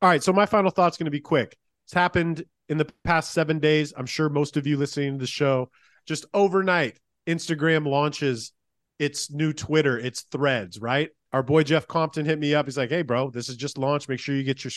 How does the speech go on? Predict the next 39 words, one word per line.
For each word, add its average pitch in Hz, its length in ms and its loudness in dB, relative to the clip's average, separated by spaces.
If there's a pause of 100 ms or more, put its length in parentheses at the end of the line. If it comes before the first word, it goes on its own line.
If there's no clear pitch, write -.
(120)
your, 113 340 -6 (440)
your 110 140 -6
name 156 400 2
and 117 120 -4
make 131 140 -6
sure 127 340 -2
everything's 127 440 -4
handled." 156 500 2 (420)
And 123 120 -4
I 151 40 2
didn't 202 160 6
even 147 160 4
know 147 100 6
what 151 140 6
the 151 80 -2
hell 160 160 2
it 147 60 -2
was. 175 180 0
I 170 160 0
haven't 160 160 -4
even 170 160 -6
heard 190 240 0
about 95 240 -4
this. - 180 -16
I 139 80 -2
had 160 100 -2
no 190 220 2
idea 175 380 2
that 113 100 -8
this 113 160 -8
was 120 120 -12
happening. 98 420 -8 (560)
Um, 139 280 0
so 139 380 2 (500)
Instagram 180 480 2
launches 165 420 0
Threads. 165 580 -2 (180)
It's 113 140 -12
basically 151 800 -4